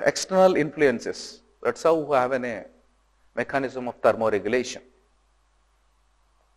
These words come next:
And there are, uh, animals,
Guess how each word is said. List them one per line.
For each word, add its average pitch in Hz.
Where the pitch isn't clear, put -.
And 330
there 277
are, 302
uh, 214
animals, 262